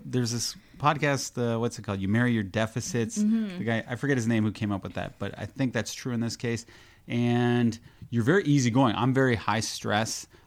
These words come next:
Speaker 1: always buzzing around the house, always thinking of, like, new schemes to do whatever.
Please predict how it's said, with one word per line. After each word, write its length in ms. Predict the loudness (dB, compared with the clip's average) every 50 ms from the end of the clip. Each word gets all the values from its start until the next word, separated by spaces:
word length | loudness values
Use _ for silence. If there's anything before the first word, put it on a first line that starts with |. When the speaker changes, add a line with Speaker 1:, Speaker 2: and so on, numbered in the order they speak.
| -20 _ _
Speaker 1:
always 360 | 2 2 4 4 4 4 2 2
buzzing 360 | 2 2 2 4 2 2 2
around 240 | 2 2 2 2 0
the 80 | 0
house, 340 | -2 -2 -2 -2 -2 -4 -6
always 480 | -4 -4 -2 0 2 0 0 0 -4 -8
thinking 360 | -4 -2 -2 -2 0 -2 -2 -2
of, 80 | -2 -2
like, 180 | -4 -4 0 2
new 160 | 2 2 2
schemes 680 | 0 -2 -6 -4 -2 0 2 2 2 2 0 -2 -4 -8
to 200 | -8 -8 -8 -8 -10 -18 -20 -8
do 160 | -6 -4 -2
whatever. 500 | -2 -2 -2 -2 -2 -4 -4 -6 -8 -8